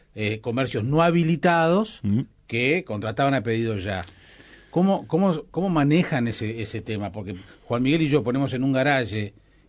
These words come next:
Speaker 1: los contratamos a ustedes, entre nosotros, a hacer empanadas, eh, falto de todas las condiciones y habilitaciones. ¿Qué es lo que yo necesito para utilizar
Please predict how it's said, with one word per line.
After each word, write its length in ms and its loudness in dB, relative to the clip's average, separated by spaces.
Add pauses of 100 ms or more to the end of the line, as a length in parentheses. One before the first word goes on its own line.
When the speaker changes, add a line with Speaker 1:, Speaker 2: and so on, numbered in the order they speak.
(100)
Speaker 1:
los 100 -10
contratamos 500 -2
a 60 0
ustedes, 500 0
entre 160 -6
nosotros, 460 -4
a 100 -6
hacer 220 -6
empanadas, 720 0 (400)
eh, 200 -12 (480)
falto 400 -2
de 80 2
todas 280 2
las 120 0
condiciones 500 -6
y 60 -2
habilitaciones. 960 -6 (320)
¿Qué 100 2
es 80 6
lo 80 4
que 320 0
yo 240 0
necesito 560 0
para 360 0 (280)
utilizar 640 -6